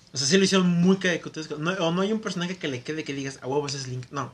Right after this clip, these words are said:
creo que hicieron una vez una prueba como de esto, hay una madre así con Tom Holland y, pues, sí, todos como que quedaron así como que, "Ah, s-, ah, tienes el cuerpo, pero, pues, no, hermano. O sea, no te queda hacer Link". O sea, pero hacer una película de Link animada o una, una adaptación está muy cabrona.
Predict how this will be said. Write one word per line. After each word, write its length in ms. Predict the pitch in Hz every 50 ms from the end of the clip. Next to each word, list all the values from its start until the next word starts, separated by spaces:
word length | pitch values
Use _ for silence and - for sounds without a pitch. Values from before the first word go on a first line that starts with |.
| - -
creo 100 | 165 170
que 40 | 185
hicieron 220 | 170 165 175 170 170
una 80 | 170
vez 160 | 165 160 151
una 160 | 160 165 156 -
prueba 260 | 151 147 147 147 147
como 200 | - 120 113 107
de 100 | 98 90
esto, 200 | 78 - - 101
hay 60 | 113
una 120 | 123 131
madre 180 | 127 131 131 131
así 80 | 127 -
con 160 | - 120 113
Tom 140 | 127 123 123
Holland 340 | 117 127 123 139 156 147
y, 40 | 120
pues, 320 | 123 - 101 - - - _ _ _ -
sí, 120 | - 135 123
todos 200 | 123 147 143 143
como 160 | 123 110 -
que 100 | - -
quedaron 340 | - - 120 123 127 123 117
así 120 | 117 123
como 100 | 123 117
que, 80 | 123 127
"Ah, 500 | - 190 214 220 220 220 220 220 220 214
s-, 180 | 196 196 - 214 165
ah, 160 | 165 170 165 - - - - - -
tienes 240 | - 208 277 285 -
el 160 | 190 170 143
cuerpo, 640 | - - 165 180 208 240 262 262 262 294 302 302 - -
pero, 260 | 135 120 120 117 110
pues, 160 | - - - 110
no, 100 | 113 117
hermano. 240 | 110 101 90 - - _ _ _
O 20 | -
sea, 160 | - - 190
no 100 | 214 208
te 100 | - -
queda 140 | - 135 123
hacer 180 | 117 123 113 113
Link". 220 | 113 113 110 - - - _ _ _ _ _ _ _ _ _ _ _ - - _
O 20 |
sea, 140 | - 156 151
pero 120 | 151 165 156
hacer 240 | 151 - 190 202
una 260 | 226 233 247 240 - -
película 460 | 151 156 165 160 - - 208 196 151
de 120 | 127 123 127
Link 240 | 147 170 170 165 - -
animada 600 | 127 131 131 131 131 139 147 156 165 165 156 139 -
o 80 | 110
una, 400 | 110 110 127 147 165 160 147 123 - - - _ _
una 200 | 131 147 160 165 139
adaptación 400 | 123 - - - - 147 165 156
está 160 | - - 120
muy 380 | 135 151 165 185 226 262 277 262
cabrona. 400 | - - 214 214 220 226 202 147